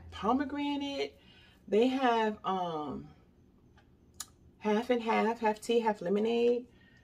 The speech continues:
They have, I know they have one more. Oh, the straight lemonade.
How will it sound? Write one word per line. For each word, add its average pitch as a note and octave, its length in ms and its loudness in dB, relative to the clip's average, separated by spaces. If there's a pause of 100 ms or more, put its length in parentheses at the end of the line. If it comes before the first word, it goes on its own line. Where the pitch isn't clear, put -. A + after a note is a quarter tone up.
(400)
They F#3 140 2
have, G3+ 640 -4 (160)
I G#3+ 120 -12
know D4 160 -4
they C4+ 100 -4
have A3+ 180 -6 (100)
one G3+ 280 -8
more. F#3+ 340 -10 (280)
Oh, G#3+ 140 4
the - 220 -2
straight G#3+ 420 2
lemonade. D#3+ 560 0